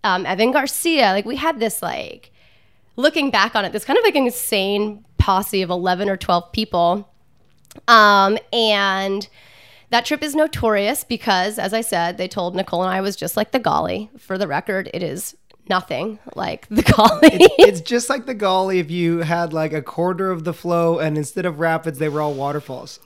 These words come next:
Speaker 1: Exactly.
Speaker 2: <laughs>
Speaker 1: Exactly. <laughs> Like, legit, like, serious
Speaker 2: Yeah.
Speaker 1: waterfalls. Yeah. <clears throat> And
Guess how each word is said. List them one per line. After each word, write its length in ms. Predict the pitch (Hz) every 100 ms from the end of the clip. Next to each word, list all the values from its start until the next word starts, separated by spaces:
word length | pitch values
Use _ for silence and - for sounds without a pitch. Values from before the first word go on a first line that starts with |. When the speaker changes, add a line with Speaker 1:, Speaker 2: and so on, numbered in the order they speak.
| -
Speaker 1:
Exactly. 500 | 269 247 240 233 208
Speaker 2:
<laughs> 180 | - -
Speaker 1:
Exactly. 800 | 285 247 - 294 - 240 247 -
<laughs> 160 | 453 -
Like, 420 | - 622 349 - _ _ _ _ - _ -
legit, 560 | 262 247 277 254 -
like, 180 | 226 214
serious 500 | - 240 240 240 - - -
Speaker 2:
Yeah. 180 | 220 196
Speaker 1:
waterfalls. 500 | 247 233 202 180 208
Yeah. 180 | 180 - - - -
<clears throat> 240 | 185 190
And 440 | 262 262 247 226